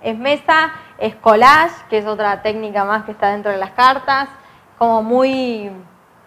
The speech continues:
muy manual, este, y muy de salir a la calle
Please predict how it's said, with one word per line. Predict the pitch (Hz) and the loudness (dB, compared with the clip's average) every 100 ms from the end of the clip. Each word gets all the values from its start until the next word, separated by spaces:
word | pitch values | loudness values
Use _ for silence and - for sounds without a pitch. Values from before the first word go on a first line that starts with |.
| _ | _
muy | 208 226 254 | -10 -6 -2
manual, | 247 220 233 247 254 269 285 302 - _ _ _ _ - | -2 -2 0 2 2 0 -4 -12 -18 _ _ _ _ -12
este, | 202 - - 208 202 196 180 175 - 220 | -12 -12 -6 -4 -2 -2 -2 -6 -8 -8
y | |
muy | 214 247 | -2 4
de | 262 262 | 6 6
salir | 247 226 254 269 | 2 2 4 6
a | |
la | 254 233 | 6 6
calle | 262 262 311 302 320 | 4 6 6 6 6